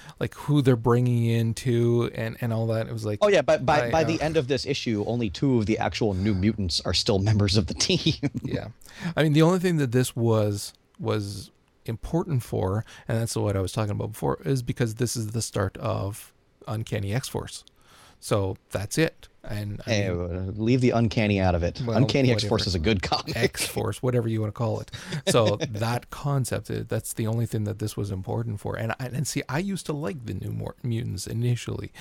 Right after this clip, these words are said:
Speaker 1: I mean, way back in the day kind
Speaker 2: Oh,
Speaker 1: of
Speaker 2: yeah.
Speaker 1: thing. Um, but then things just went ballistic like this that just had no
Speaker 2: It's
Speaker 1: business
Speaker 2: all
Speaker 1: being
Speaker 2: nineties
Speaker 1: there.
Speaker 2: on you. <laughs>
Speaker 1: Yeah, it's, and that's around the time I kind of, you know, no, this is no longer for me.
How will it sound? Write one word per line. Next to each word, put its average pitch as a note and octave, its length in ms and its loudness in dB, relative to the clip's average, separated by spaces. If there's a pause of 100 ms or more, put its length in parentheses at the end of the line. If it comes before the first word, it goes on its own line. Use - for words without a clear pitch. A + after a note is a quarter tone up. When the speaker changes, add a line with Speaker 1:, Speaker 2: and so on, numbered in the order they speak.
(340)
Speaker 1:
I - 60 -4
mean, F#2 140 -4
way C#3 280 0
back A2+ 320 -2
in G2+ 100 -4
the G2 80 -4
day A2+ 220 0
kind - 160 -4
Speaker 2:
Oh, B2+ 40 0
Speaker 1:
of A2 40 2
Speaker 2:
yeah. D3 100 0
Speaker 1:
thing. G2+ 180 -4 (340)
Um, E2+ 560 -6
but B2 100 0
then A#2 320 0 (420)
things D#3+ 380 0
just B2+ 320 -2
went C3 240 0 (240)
ballistic B2 560 -2
like G#2+ 200 -4
this C3 560 -4
that A#2 280 -2 (380)
just A#2+ 260 0
had B2 180 2
no B2 640 4
Speaker 2:
It's - 100 -10 (120)
Speaker 1:
business B2 220 4
Speaker 2:
all C3+ 80 6
Speaker 1:
being C#3+ 40 4
Speaker 2:
nineties D3+ 380 6
Speaker 1:
there. A2+ 80 6
Speaker 2:
on G2+ 100 0
you. F#2+ 120 0 (100)
<laughs> - 120 -12
Speaker 1:
Yeah, D3+ 320 6
it's, E3 360 -4 (400)
and C3 140 2
that's C3 180 0
around D#3 160 2
the C3+ 60 0
time C#3+ 200 2
I C3 140 2
kind A2+ 220 -2
of, A#2 260 -4
you G#2 240 -6
know, B2+ 160 -4 (180)
no, A2+ 440 0
this A#2 240 0
is A2 80 -4
no A2 180 0
longer A#2 400 0
for B2+ 160 -2
me. D#3 200 -2